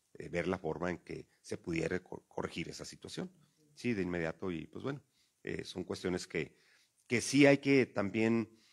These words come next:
eh, eh, observar este año. Mm, tenemos que vigilar muy estrictamente todo lo relativo a las descargas, sobre todo comerciales e industriales.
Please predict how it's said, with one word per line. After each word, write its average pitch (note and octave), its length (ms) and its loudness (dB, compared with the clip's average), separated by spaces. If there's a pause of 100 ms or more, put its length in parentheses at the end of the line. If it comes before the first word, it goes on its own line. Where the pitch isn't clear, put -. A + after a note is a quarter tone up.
(320)
eh, F#2+ 500 6 (500)
eh, F2 440 0
observar G2+ 520 2
este F#2+ 300 0
año. D2+ 320 -2 (720)
Mm, F#2+ 680 -2
tenemos A2+ 420 4
que G#2+ 540 0 (400)
vigilar G2+ 640 4
muy C#3 260 2
estrictamente A2 840 -2 (680)
todo D#3 220 4
lo D3 120 4
relativo A2 500 0
a A#2 60 2
las F2 120 -2
descargas, G2 680 -4 (320)
sobre G#2 320 2
todo D#3 560 2
comerciales G#2 560 0
e G2+ 40 -2
industriales. - 720 -10